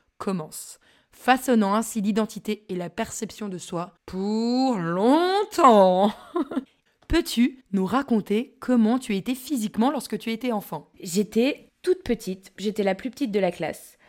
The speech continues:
Speaker 2: euh, assez maigre, et j'avais les dents du bonheur, que j'ai toujours d'ailleurs.
Speaker 1: Mais du coup, tu te percevais un peu comment à ce moment-là, toi ?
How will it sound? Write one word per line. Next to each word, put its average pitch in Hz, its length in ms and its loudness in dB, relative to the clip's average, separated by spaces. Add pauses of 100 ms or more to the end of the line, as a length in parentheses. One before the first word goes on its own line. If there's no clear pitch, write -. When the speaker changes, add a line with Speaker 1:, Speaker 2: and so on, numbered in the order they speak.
(160)
Speaker 2:
euh, 220 220 2 (180)
assez 262 280 2
maigre, 180 400 0
et 196 360 4
j'avais 196 560 -2 (240)
les 160 140 -8
dents 151 180 -10
du 156 120 -14
bonheur, 170 500 -10 (160)
que 170 80 -12
j'ai 147 160 -14
toujours 180 400 -10
d'ailleurs. 147 480 -12 (240)
Speaker 1:
Mais 233 160 6
du 240 200 4
coup, 339 180 6 (100)
tu - 200 -10
te 220 260 0
percevais 214 460 0
un 214 100 4
peu 247 140 -2
comment 220 340 4
à 185 60 -4
ce - 100 -12
moment-là, 180 260 -4
toi ? 160 300 -10